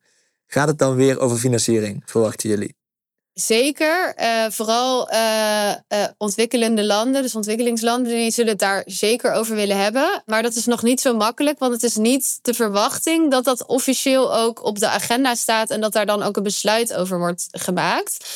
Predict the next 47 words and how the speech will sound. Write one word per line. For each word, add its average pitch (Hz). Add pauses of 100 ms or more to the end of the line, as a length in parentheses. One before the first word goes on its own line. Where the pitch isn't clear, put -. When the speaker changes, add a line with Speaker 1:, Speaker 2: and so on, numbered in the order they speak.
(160)
Speaker 2:
Dus 226
voor 226
hen 247
is 262
dit 233
gewoon 233
een 247
van 220
de 208
grote 233
breekpunten 202
ieder 240
jaar 208
op 220
die 233
klimaattoppen. 226 (340)
Maar 214
dit 254
jaar 220
zal 226
het 202
überhaupt 220
een 240
strijd 226
worden 202
voor 202
hen 196
om 202
het 196 (180)
eerst, 233
eh, 202
op 208
de 220
agenda 233
te 190
krijgen. 190 (340)
Dus 214
ik 208
denk 226
niet 240
dat 277
er 247
hele 233
grote 208
besluiten 190
gaan 170
vallen. 165